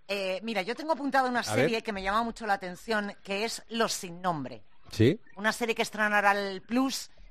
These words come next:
Speaker 1: que es un thriller que protagoniza Rodrigo de la Serna, al que muchos habéis visto en La Casa de Papel. Hablan muy bien de esa serie.
Speaker 2: Los Sin Nombre.
Speaker 1: Los Sin Nombre.
Speaker 2: Vale, nos lo apuntamos en Movistar.
Speaker 1: Va, yo, por supuesto, quiero decir, para cosas light, el de White Lotus
Speaker 2: Sí,
Speaker 1: y
Speaker 2: vale.
Speaker 1: cosas por el estilo. Mira, eh, me apetece también ver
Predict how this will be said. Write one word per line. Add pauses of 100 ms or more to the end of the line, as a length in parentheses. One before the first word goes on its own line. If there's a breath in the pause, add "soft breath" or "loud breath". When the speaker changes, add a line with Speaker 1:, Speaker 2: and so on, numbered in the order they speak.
Speaker 1:
que
es
un
thriller
que
protagoniza
Rodrigo
de
la
Serna,
al
que
muchos
habéis
visto
en
La
Casa
de
Papel. (340 loud breath)
Hablan
muy
bien
de
esa
serie.
Speaker 2:
Los
Sin
Nombre.
Speaker 1:
Los
Sin
Nombre. (100)
Speaker 2:
Vale,
nos
lo
apuntamos
en
Movistar.
Speaker 1:
Va,
yo,
por
supuesto,
quiero
decir,
para
cosas
light, (120)
el
de
White
Lotus
Speaker 2:
Sí,
Speaker 1:
y
Speaker 2:
vale.
Speaker 1:
cosas
por
el
estilo.
Mira,
eh,
me
apetece
también
ver